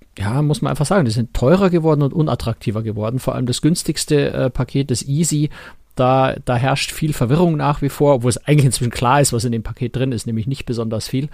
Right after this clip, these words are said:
Es sind, äh, alkoholische Getränke fast keine drin, also Bier vom Fass und es sind ein paar, äh, Longdrinks, sowas wie, ähm, Gin Tonic und, und Whisky Cola,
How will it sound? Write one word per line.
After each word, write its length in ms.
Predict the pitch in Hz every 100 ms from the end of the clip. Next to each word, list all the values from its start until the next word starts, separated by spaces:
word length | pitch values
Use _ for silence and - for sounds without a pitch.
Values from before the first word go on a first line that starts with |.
| - - - - -
Es 260 | - 123 -
sind, 280 | 135 - 131
äh, 260 | 120 117 123 - -
alkoholische 520 | - 135 135 139 135
Getränke 320 | 127 117 120
fast 340 | 117 113 - -
keine 260 | 123 175
drin, 380 | 185 180 185 165
also 200 | 120 127 120 123
Bier 160 | 139 139
vom 160 | 127 113
Fass 380 | 156 - -
und 200 | - 131
es 120 | 127 -
sind 140 | 127
ein 60 | 117
paar, 800 | 120 123 123 - - 113 113
äh, 20 | 113
Longdrinks, 520 | 120 156 143 139 139
sowas 260 | 127 120
wie, 220 | 123 123 120
ähm, 840 | 107 113 110 110 117 117 117 123
Gin 180 | - 120
Tonic 380 | - 135 135 123
und, 160 | 123 113
und 120 | 113
Whisky 260 | 123 -
Cola, 340 | - 127 139